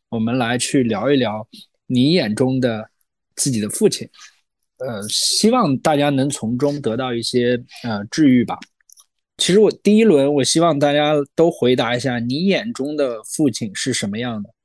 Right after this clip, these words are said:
呃，谈谈你对他的印象。首先我先来吧。呃，我呢，对于我的父亲，其实，其实我没什么印象。我不像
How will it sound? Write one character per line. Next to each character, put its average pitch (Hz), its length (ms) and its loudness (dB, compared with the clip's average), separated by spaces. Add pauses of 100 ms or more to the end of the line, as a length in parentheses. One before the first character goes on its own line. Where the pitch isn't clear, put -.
(520)
呃， 117 280 -4
谈 123 240 -4
谈 147 400 0 (120)
你 120 260 -2
对 156 240 2
他 156 380 -6
的 170 100 0
印 127 300 -2
象。 - 160 -10 (640)
首 - 180 -4
先 190 260 2
我 123 220 0
先 165 220 0 (260)
来 110 160 -8
吧。 120 220 -8 (440)
呃， 131 340 2
我 120 240 0
呢， 175 500 0 (240)
对 180 140 6
于 180 40 8
我 143 240 6
的 117 120 -2
父 196 240 2
亲， 120 360 -2 (300)
其 - 220 -2
实， 127 560 0 (1040)
其 - 60 -12
实 220 60 2
我 226 100 4
没 127 220 0
什 240 100 2
么 147 120 4
印 120 280 -4
象。 - 140 -20 (840)
我 131 260 0 (180)
不 147 120 2
像 208 420 2